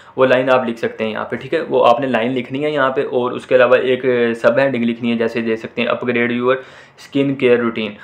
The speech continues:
आप लोगों ने जो, जो सी product की image पीछे लगानी है उसके relate ही आगे lines लिखनी है, ठीक है। कुछ भी लिख सकते हैं कि अपने product के बारे में अच्छी सी lines वगैरह यहाँ पे लिखनी है। और जो heading स्टाइल है इसका, मतलब कि, um, heading style है उसका, वो आप लोगों ने एटी पे रहने देना है,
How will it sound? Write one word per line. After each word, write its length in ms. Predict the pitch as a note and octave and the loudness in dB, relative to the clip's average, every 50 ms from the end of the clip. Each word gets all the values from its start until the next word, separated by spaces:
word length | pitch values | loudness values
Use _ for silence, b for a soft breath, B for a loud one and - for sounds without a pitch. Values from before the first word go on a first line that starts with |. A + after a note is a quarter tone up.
| B B B A#2+ | B B B 2
आप 220 | A#2 A#2+ B2+ B2 | 4 4 4 4
लोगों 180 | C3+ C3 C#3 C3+ | 2 0 0 -2
ने 100 | C#3 C#3 | -2 -4
जो, 260 | C3+ B2 B2+ B2+ B2 G#2 | -4 -2 -2 -2 -4 -4
जो 220 | - C3 C3 C3+ C3 | -4 -2 -2 -2 -2
सी 100 | - D#3 | -4 -6
product 320 | C#3 C#3 B2+ B2+ B2+ - - | -4 2 4 4 4 2 0
की 60 | C#3 | -6
image 200 | C3 C3+ B2+ - | -4 -4 -6 -4
पीछे 240 | B2+ B2 A#2+ - C#3+ | -6 -6 -4 0 0
लगानी 200 | C#3 C3+ C3+ B2 A#2+ B2+ | 2 2 4 2 2 2
है 140 | C3+ D3 C#3 | 0 -2 -2
उसके 300 | - C#3 - - D3+ D3 | -4 -6 -4 0 2 4
relate 340 | C#3+ C3+ B2 A#2+ B2 B2 C3 | 4 4 2 0 -2 -2 0
ही 80 | C#3+ | 2
आगे 200 | C3 B2 A#2+ B2 | 2 2 4 2
lines 280 | B2 A#2 A2 A2+ A2+ A#2 | 2 0 0 -2 -2 -4
लिखनी 360 | A#2+ A#2 A#2 - A#2+ A2+ A2+ | -6 -6 -6 -6 -6 -6 -6
है, 60 | A2+ | -6
ठीक 200 | A2 - B2+ A#2+ | -6 -6 -4 -4
है। 140 | F#3+ G3 F#3+ B B B B B B - | -4 -4 -6 B B B B B B -8
कुछ 180 | D3 C#3 - | -8 -6 -2
भी 120 | D3+ D#3 D3+ | 0 0 2
लिख 160 | C3+ B2 A#2+ | 2 2 0
सकते 280 | - C3+ B2+ - C3+ B2+ | 0 -2 -4 -2 0 2
हैं 180 | B2+ B2 B2 B2 | 2 2 2 4
कि 80 | B2+ | 4
अपने 300 | B2+ A#2 - A#2+ A#2+ A#2+ A#2+ A#2+ A2+ | 4 4 4 0 -2 -2 -2 -4 -4
product 360 | - B2+ A#2 A2+ A2+ A2+ - | -4 -2 0 0 0 -2 -4
के 60 | C3 | -2
बारे 200 | A#2 A#2 A2+ A#2 | 0 0 0 0
में 100 | B2 B2 | 0 -2
अच्छी 180 | A2+ A#2 - B2+ | -2 -4 -6 -8
सी 120 | A#2+ C3+ | -10 -4
lines 260 | B2 A#2 A2 A2 A2+ A2+ | -2 -2 -2 -2 -2 -2
वगैरह 220 | A2+ A2+ A2 A2 | 0 0 0 0
यहाँ 180 | A2 A2 A2 A2 | -2 -2 -4 -6
पे 120 | - A2+ | -6 -8
लिखनी 300 | A2 - - C3 A2+ A2 | -10 -10 -12 -12 -10 -10
है। 80 | A2 B B B B B B - | -10 B B B B B B 2
और 160 | B2 B2+ A#2+ | 2 2 4
जो 180 | B2+ C3 C3 | 4 2 2
heading 260 | B2+ B2+ A#2+ A#2+ C3+ C#3+ | 2 2 0 0 -2 -2
स्टाइल 260 | - D#3 C#3 C#3+ C#3+ | 2 4 4 4 4
है 60 | C#3 | 2
इसका, 320 | C3+ C#3 - C#3 C3+ C3 | -2 -2 0 2 2 2
मतलब 280 | B2+ B2+ B2+ B2 B2 A#2+ | 2 0 -2 -2 -4 -4
कि, 160 | A#2+ C3 B2 A#2+ A#2 A#2 | -2 -2 -2 0 0 0
um, 300 | A#2 A2+ A2+ A#2 A#2 A#2 | 0 -2 -2 -4 -6 -4
heading 280 | A2+ B2 A#2+ B2+ B2+ | -2 -2 -2 -2 -4
style 280 | B2 - - C3 C3+ C3+ | -4 0 0 2 2 2
है 60 | C3 | 0
उसका, 180 | B2 - - C3 | -2 2 2 4
वो 120 | C3 B2+ | 6 6
आप 200 | A#2+ A#2 A#2 B2 | 6 4 4 0
लोगों 140 | B2 B2 B2 | -2 -4 -4
ने 100 | B2 B2 | -6 -6
एटी 280 | - A#2 A2+ - C3+ C3+ | -8 -10 -10 -10 -8 -4
पे 80 | D3 | -2
रहने 220 | D3 C3+ C3 C#3 C#3 | -2 0 0 -2 -2
देना 200 | C3+ B2+ B2 A#2+ | -2 -2 -4 -4
है, 80 | A#2+ | -6